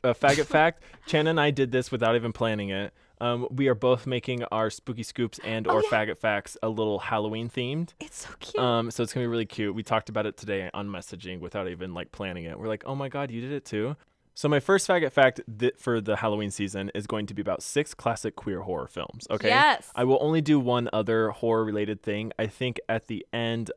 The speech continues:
Speaker 1: of the, or, like, you know, every, not the next faggot fact, but the one after that, so in the middle of October, I'm gonna give you, like, six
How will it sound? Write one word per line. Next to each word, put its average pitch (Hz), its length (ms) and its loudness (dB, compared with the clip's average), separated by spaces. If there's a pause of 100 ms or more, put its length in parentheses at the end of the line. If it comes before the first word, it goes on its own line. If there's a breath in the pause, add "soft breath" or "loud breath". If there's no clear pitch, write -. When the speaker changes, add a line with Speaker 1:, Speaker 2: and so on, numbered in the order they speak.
Speaker 1:
of 101 460 -2
the, 98 580 -4
or, 107 100 -2
like, 98 300 -4
you 113 140 -6
know, 107 160 -4
every, 110 560 -4
not 117 240 -4
the 110 80 0
next 98 340 -6
faggot 127 240 -2
fact, 131 240 -4
but 101 120 -8
the 104 60 -8
one 98 200 -6
after 98 260 -4
that, 120 160 -2
so 113 120 -8
in 101 60 -4
the 92 60 -4
middle 117 460 0
of 120 100 -6
October, 160 480 -2 (320 soft breath)
I'm 123 160 -2
gonna 117 160 0
give 113 220 0
you, 117 160 0
like, 98 280 -2
six - 400 -2